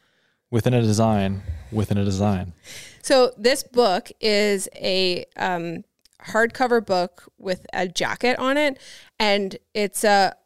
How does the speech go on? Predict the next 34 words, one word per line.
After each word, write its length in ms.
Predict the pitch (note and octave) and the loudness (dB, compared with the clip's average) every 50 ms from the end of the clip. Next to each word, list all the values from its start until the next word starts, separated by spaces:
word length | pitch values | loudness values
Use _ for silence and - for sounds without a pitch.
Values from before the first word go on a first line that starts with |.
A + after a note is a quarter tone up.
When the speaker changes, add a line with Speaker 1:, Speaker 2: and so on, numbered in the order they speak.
| _ _ _ | _ _ _
Speaker 2:
white 380 | G3 F3+ G#3 G#3+ D4 D4+ - | -10 0 2 2 2 0 -4
cover 360 | - - C4+ B3+ A3+ A#3+ A#3 A3 | -4 0 0 2 2 2 2 2
with 180 | G#3 G3 - G#3 | 0 0 0 0
a 180 | F3+ F3 E3+ | 0 0 0
silver 420 | - - - - G3+ G3+ G3+ A3+ G#3 | -2 -4 -2 0 0 0 2 0 -2
battery 600 | F#3 E3 D#3+ E3+ E3+ D#3+ D#3+ E3+ F3+ A3+ C4 B3+ _ _ _ _ _ _ _ - | 0 0 -2 0 -2 -2 -4 -2 -2 -4 -6 -6 _ _ _ _ _ _ _ -12
with 160 | F#3+ - - - - _ _ _ A#3+ - | -12 -12 -12 -20 -20 _ _ _ _ -8
black 340 | F#3+ F#3 F#3 F#3+ G3 - | -2 0 0 0 0 -2
and 120 | G#3+ G#3 G3+ | -6 -4 -2
white 220 | G3 F3 E3 - | -2 -2 -2 -6
type, 400 | - - G3 F3+ F3 D#3 _ - _ _ _ - | -8 -6 -4 -4 -4 -6 _ -16 _ _ _ -8
typography 580 | - G3+ F3+ - F3+ E3 E3+ D3 F3+ - F3+ | -6 -6 -4 -2 -2 -2 -2 -4 -6 -6 -6
on 100 | F3 D#3+ | -6 -6
the 80 | E3+ - | -8 -10
front. 340 | - - D#3+ D#3 E3 - _ _ _ - - - - _ - | -8 -6 -6 -6 -6 -8 _ _ _ -20 -20 -20 -20 _ -2
And 100 | A3 A3 | 0 0
the 40 | G#3+ | 4
book 160 | G#3+ B3+ A#3+ | 4 2 2
jacket 320 | - C4+ B3+ B3 D4 - - | 2 -2 -2 0 -2 -2 -2
is 140 | - G3+ G3 | -2 -4 -4
gloss 580 | - F#3+ F#3+ F3+ E3 E3 F3 A#3+ B3+ - - - | -4 -4 0 0 2 2 0 0 0 -4 -4 -2
with 220 | G3 F#3 F3+ F3+ | -2 -2 -2 -2
an 120 | G3 F3 - | -4 -4 -4
emboss 440 | - F#3 F#3 F#3 E3+ F3 F#3+ - | -4 -4 -4 -2 -2 -2 -2 -4
on 80 | A3+ G#3+ | -6 -6
the 80 | G#3 - | -6 -6
front. 300 | - A#3+ A#3+ B3+ - - - - | -4 -4 -4 -4 -6 -10 -10 -2
When 100 | - A#3+ | 0 2
you 80 | B3 B3 | 2 2
take 240 | A#3+ B3+ C#4+ C4+ - | 0 -2 -4 -4 -4
the 80 | D4+ | -10
jacket 520 | A3 F#3 - G3 G3 F#3+ B3 C#4 - A#3 - - | -8 -6 -2 0 2 2 2 0 -2 -6 -6 -4
off, 320 | E3+ E3+ D3+ E3+ - - | -6 -6 -6 -6 -8 -8
the 160 | - - F#3 | -8 -8 -8